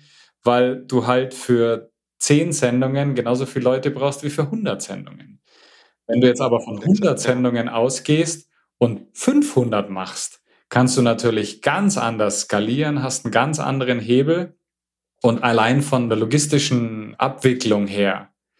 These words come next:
Speaker 1: wird's dann schon einfacher. Irgendwann kommst du dann an Zahlen, wo es nicht mehr einfacher wird, wo es wieder schwieriger wird.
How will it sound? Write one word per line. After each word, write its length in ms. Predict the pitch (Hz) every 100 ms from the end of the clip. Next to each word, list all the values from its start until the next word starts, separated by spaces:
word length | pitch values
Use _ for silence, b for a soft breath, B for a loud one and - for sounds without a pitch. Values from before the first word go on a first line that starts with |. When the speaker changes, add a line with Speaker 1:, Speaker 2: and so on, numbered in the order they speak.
| _ _
Speaker 1:
wird's 420 | - 113 117 - -
dann 280 | 101 98
schon 680 | 98 - 117 139 147 147 _ _
einfacher. 680 | 127 127 127 104 - 101 _ _
Irgendwann 360 | 135 147 151 143
kommst 240 | 143 127 131
du 40 |
dann 140 | 120 120
an 160 | 110
Zahlen, 380 | - 113 131 127
wo 40 |
es 100 | 110
nicht 160 | 147 156
mehr 120 | 185
einfacher 520 | 165 170 180 156 160
wird, 180 | 160 160
wo 60 | 120
es 120 | 113
wieder 360 | 110 104 107 -
schwieriger 520 | - 139 170 165 156
wird. 300 | 160 165 160